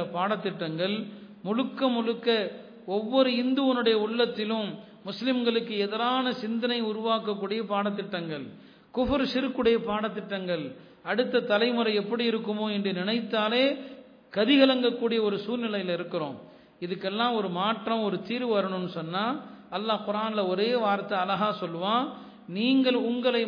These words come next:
மாற்றிக்கொள்ளாத வரை உங்களுக்கு ஏற்பட்டிருக்கிற நிலைகளை அல்லாஹ்வும் மாற்ற மாட்டான்." திருமறையின் அழகான வசனம், "இன்னல்லாஹ லா யுகையிரு மா பிகௌமின் ஹத்தா யுகையிரு மா பி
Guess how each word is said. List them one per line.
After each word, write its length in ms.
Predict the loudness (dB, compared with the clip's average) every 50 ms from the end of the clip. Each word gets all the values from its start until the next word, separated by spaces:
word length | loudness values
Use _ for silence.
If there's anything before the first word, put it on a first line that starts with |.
| 0 -2
மாற்றிக்கொள்ளாத 720 | -2 -2 -2 -4 -8 -6 -6 -6 -4 -2 -2 -2 0 0 0 0
வரை 240 | 0 0 0 0 0 0 -2 -4 -6 -10 -16 -18 -14 -6 -2 0
உங்களுக்கு 420 | 2 2 2 4 4 2 2 2 4 4 4
ஏற்பட்டிருக்கிற 640 | 4 4 2 0 0 0 0 -2 -2 -2 0 0 0 0 -2
நிலைகளை 440 | -2 0 0 0 -2 -2 -2 -2 -2 -2 -2
அல்லாஹ்வும் 460 | -4 -2 -2 0 0 0 0 -2 -2 -2
மாற்ற 240 | -2 -4 -4 -4 -6 -4 -6
மாட்டான்." 340 | -8 -8 -10 -12 -12 -12 -14 -18 -20 -20 -20 _ _ _ _ _ -2
திருமறையின் 460 | 0 2 2 2 2 2 0 0 -2 -2
அழகான 340 | -2 -2 0 0 0 0 0 0 -2 -2
வசனம், 400 | -4 -4 -4 -2 0 0 0 0 -2 -6 -12 -16 -16 -12 -8 -6
"இன்னல்லாஹ 460 | -4 0 0 0 0 2 2 2 2 2 2 2
லா 100 | 2 0 0 0 0
யுகையிரு 540 | 0 0 0 0 0 0 -2 -2 -2 -2 -2 -2 0
மா 100 | -2 -2 -2 -2
பிகௌமின் 600 | -4 -4 -2 0 0 2 2 2 2 0 0 0 -4 -10 -14 -16 -18 -18 -12 -4
ஹத்தா 420 | -4 -4 -4 -4 -8 -4 -2 0 0 0 -2 -2
யுகையிரு 640 | -4 -4 -2 -4 -4 -4 -4 -4 -2 -2 0 0 0 0 0
மா 100 | -2 -2 -2 -2
பி 60 | -2